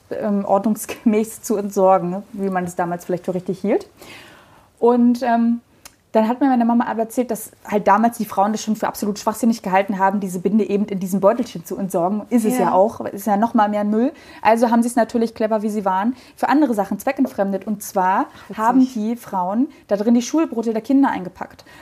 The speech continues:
Speaker 1: Und meine Mutter hat mir dann erzählt, dass es so lustig war für sie in der Schule, weil dann manchmal Jungs mit dieser
Speaker 2: Mhm.
Speaker 1: Tüte kamen.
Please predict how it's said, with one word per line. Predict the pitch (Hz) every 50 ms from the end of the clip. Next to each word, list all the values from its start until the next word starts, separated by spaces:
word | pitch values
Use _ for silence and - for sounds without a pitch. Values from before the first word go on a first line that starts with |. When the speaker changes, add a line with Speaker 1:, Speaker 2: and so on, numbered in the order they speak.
| -
Speaker 1:
Und | 214 220
meine | 220 220 226
Mutter | 254 285 277 294
hat | 254 240
mir | 240 233
dann | 226 220 202
erzählt, | 196 - - - 254 247 262 277 240
dass | 220 202 220
es | 208 - -
so | - 277 302
lustig | 294 285 320 311 - - 330 -
war | 226 202
für | 190 - 214
sie | 208 208
in | 208 202
der | 202 196
Schule, | - - 269 254 220 208 202
weil | 202 202
dann | 208 208
manchmal | 202 214 220 - 208 202
Jungs | 202 233 262 311 330 - - - - - - - - -
mit | 233 254 240 - -
dieser | 233 233 214 220 208 208
Speaker 2:
Mhm. | 196
Speaker 1:
Tüte | 214 - 220 220 311
kamen. | - - 208 190 185 196 240 269